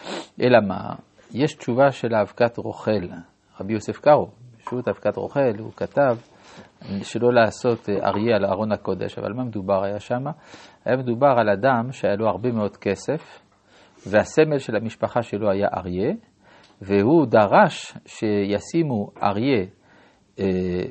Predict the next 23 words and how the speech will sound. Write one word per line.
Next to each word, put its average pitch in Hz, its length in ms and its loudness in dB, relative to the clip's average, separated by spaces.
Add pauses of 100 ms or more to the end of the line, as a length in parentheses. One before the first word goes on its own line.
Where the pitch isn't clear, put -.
(120)
פס-, 151 300 2
פסלון 175 380 4
של 147 200 2
אריה 107 360 4
עם 165 120 -2 (100)
כתר 170 360 4
על 123 120 6
הראש 131 380 4
מעל 160 260 8 (200)
ארון 120 240 4
הקודש. - 560 -4 (1400)
אז 98 200 -2
זה, 165 120 4 (1160)
זה 107 180 -2
ר-, 107 540 4
רבי 107 100 2
יוסף 110 240 -2
קארו 110 340 4
אמר 104 280 0 (120)
על 101 120 -4
גופתי. 98 480 -8 (200)
בסדר. - 340 -10 (1800)
אה, 98 520 -2